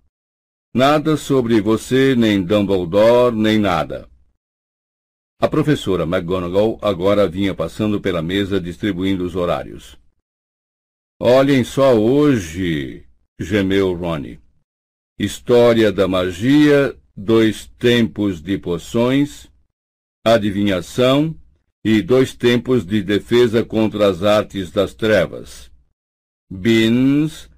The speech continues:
Snape, Trelawney e a tal Umbridge, tudo no mesmo dia.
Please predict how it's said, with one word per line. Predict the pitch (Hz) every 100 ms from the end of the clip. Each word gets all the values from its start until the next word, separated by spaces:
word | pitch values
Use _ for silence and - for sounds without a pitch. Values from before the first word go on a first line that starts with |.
| _
Snape, | - 110 101 101 110 143 - - _ _ _ _ _
Trelawney | - 117 107 104 107 113 127 147 - -
e | 110 104
a | 98
tal | - 104 104 107 104 - _ -
Umbridge, | 127 120 101 98 82 - - - _ _ _ _ -
tudo | 156 165 156
no | 131
mesmo | 95 104 139 104 110 82
dia. | 69 120 143 90 65